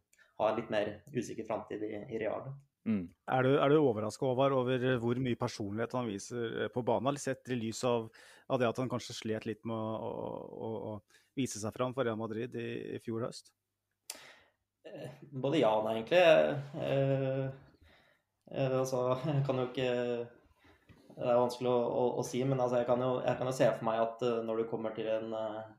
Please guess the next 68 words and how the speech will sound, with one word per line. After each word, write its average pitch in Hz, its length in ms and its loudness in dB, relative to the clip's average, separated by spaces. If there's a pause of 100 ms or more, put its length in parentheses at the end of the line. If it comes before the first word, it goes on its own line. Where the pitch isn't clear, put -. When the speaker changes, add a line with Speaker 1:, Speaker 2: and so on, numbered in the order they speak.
(120)
Speaker 1:
til 113 140 -4
en 110 100 -10
klubb 107 180 -6
på 113 140 -6
lån, 110 260 -2
og 113 120 0
du 113 120 -2
på 113 80 -8
en 113 80 -6
måte, 107 260 -6 (720)
du 120 80 -2
må, 113 160 4 (840)
du 127 220 -2
må 120 220 4
vise 113 260 -2
deg 104 160 0
fram, 117 240 2
at 110 160 0
du 113 80 2
er, 110 240 2
eh, 107 220 0 (100)
på - 80 -12
en 110 80 2
måte 104 160 -4
verdt, - 300 -4
eh, 107 220 0 (600)
verdt - 220 0
det, 139 80 8
og 127 160 6
da, 120 60 6 (180)
det 113 80 0
er 120 140 0
klart 120 160 0
at 120 100 -2
det, 120 140 0 (160)
det 120 100 -2
må 113 160 0
jo, 120 160 0
han 120 160 0
er 113 140 4
jo 127 80 2
et, - 180 -10
eh, 120 300 -4 (160)
et - 100 -10
toppidrettshue, 113 720 -2 (160)
hu-, 123 160 -6 (400)
hue 120 260 0
som, 127 220 -6 (100)
eh, 120 220 -10 (460)
som 127 120 -4
gjør 113 140 4
alt 110 160 0
for 120 100 2
å 120 60 4
vinne, 110 260 0
og 117 220 2
når 117 160 0
du 117 80 -2
da 113 100 0
lykkes 117 320 -8
og 104 60 -8
sånn, 110 180 -8
så 123 80 -4
er 117 140 -4
det 113 80 -8
klart 113 180 -6
at 113 140 -10
det, 113 320 -2